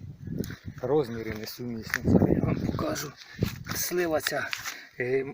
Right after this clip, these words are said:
сильно росла, а подвой слабий, от настільки тонший. От я вам покажу войлочна вишня.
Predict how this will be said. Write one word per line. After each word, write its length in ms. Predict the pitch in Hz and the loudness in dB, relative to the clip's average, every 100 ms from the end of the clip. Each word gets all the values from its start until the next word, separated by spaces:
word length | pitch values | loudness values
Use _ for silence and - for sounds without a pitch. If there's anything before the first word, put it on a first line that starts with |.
| - | -10
сильно 460 | - 147 143 147 | 0 2 2 2
росла, 480 | 170 202 - 120 104 - - - - _ _ _ _ _ _ _ | 6 4 4 -4 -4 -12 -18 -20 -20 _ _ _ _ _ _ _
а 80 | 139 | 0
подвой 340 | 127 120 160 | 0 4 4
слабий, 460 | - 127 113 107 104 | 4 0 0 -4 -4
от 220 | 110 - | -6 -8
настільки 420 | 107 - 120 113 | -10 -10 -8 -8
тонший. 460 | - 104 98 - - - _ _ _ _ _ _ - - _ _ | -6 -8 -8 -16 -18 -20 _ _ _ _ _ _ -20 -20 _ _
От 280 | - - - | -18 -16 -12
я 220 | 160 - - - - | -12 -12 -16 -18 -16
вам 220 | - - - | -16 -16 -16
покажу 460 | - 160 160 156 - - - - - - - - - - - - 117 | -8 -6 -4 -4 -6 -8 -14 -20 -20 -20 -20 -20 -20 -12 -12 -10 -10
войлочна 640 | 110 131 123 117 - 117 | -6 -4 -4 -6 -8 -6
вишня. 720 | 113 104 104 - - - - | -4 -4 -4 -6 -4 -6 -4